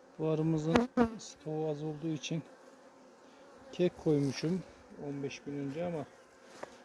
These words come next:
pek böyle yiyememiş. Tekrar bir stok kontrolü yapacağım çünkü dışarıda kek beslemesi yapıyordum ben. Bir de buna şey vermiştim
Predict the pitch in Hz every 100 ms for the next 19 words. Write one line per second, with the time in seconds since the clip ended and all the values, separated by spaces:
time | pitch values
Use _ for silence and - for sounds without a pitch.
0 | - 160 - 147 147 165 147 165 170 151
1 | 143 185 - - - - - - - -
2 | - - - - - - - - - 170
3 | - 170 160 156 - 170 - - 165 -
4 | 175 180 170 - 151 143 - 143 143 -
5 | 156 160 - 170 - 160 - 165 165 -
6 | 175 165 - 147 139 143 139 139 226 -
7 | - 160 147 143 147 151 - - - -
8 | - - - - - - - - - 240
9 | 220 233 147 139 135 127 123 - -